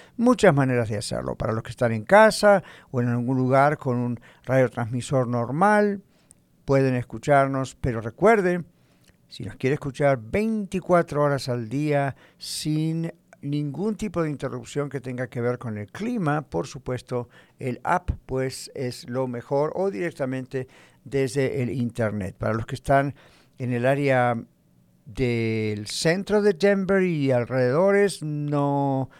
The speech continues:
van a experimentar ningún tipo de problema durante el invierno con la señal de radio común en A M. Pero necesito dar esta explicación porque en los últimos días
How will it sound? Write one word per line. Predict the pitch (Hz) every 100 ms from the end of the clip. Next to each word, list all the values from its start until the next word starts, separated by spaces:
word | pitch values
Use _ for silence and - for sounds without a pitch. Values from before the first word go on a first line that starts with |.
| _ -
van | 127 131
a | 127
experimentar | 120 - - 120 120 110 123
ningún | 120 110 123
tipo | 127 120
de | 117
problema | 117 120 123 127 120
durante | 113 110 113 123
el | 110
invierno | 113 202 196 185
con | - 123
la | 117
señal | 110 113 110 113 110
de | 117 110 - _ _
radio | 117 107 117
común | 151 196 190 117
en | 127 113
A | 95 117
M. | 120 104 110 - _ _ _ _ _
Pero | - 156 208 220 _ _
necesito | - 208 220 180 - 170 170 165 - - _
dar | - 147 151
esta | -
explicación | 147 - 196 170 151 165 156
porque | 151 131 135
en |
los | 123 135
últimos | 120 135 123 120
días | 127 127 120